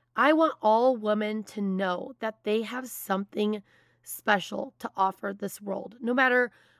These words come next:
what their background looks like, you know, what, if they have a degree, if they don't have a degree, if they grew up poor, if they grew up rich, if they have twelve kids, if they have no kids.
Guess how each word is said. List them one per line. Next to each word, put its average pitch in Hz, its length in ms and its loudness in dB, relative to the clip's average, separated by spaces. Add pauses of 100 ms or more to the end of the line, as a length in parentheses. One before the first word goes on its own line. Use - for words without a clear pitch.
what 208 180 -6
their 190 120 -4
background 262 680 0
looks 247 320 -4
like, 233 480 -2 (400)
you 214 140 -6
know, 214 140 0
what, 214 280 -4
if - 100 -6
they 220 100 -2
have 196 120 -4
a 190 40 -14
degree, 254 400 -2
if 254 80 2
they 202 100 -4
don't 247 360 2
have 240 140 -6
a 226 40 -8
degree, 220 560 -6 (880)
if 247 140 -2
they 240 140 2
grew 233 240 2
up - 120 -8
poor, 247 500 4
if 240 180 -4
they 214 120 -4
grew 202 220 0
up 196 180 0
rich, 233 640 2 (460)
if 208 120 -10
they 214 140 -2
have 202 220 -4
twelve 262 420 2
kids, 254 380 2
if 214 80 -8
they 202 160 -4
have 185 240 -12
no 247 240 4
kids. 226 520 0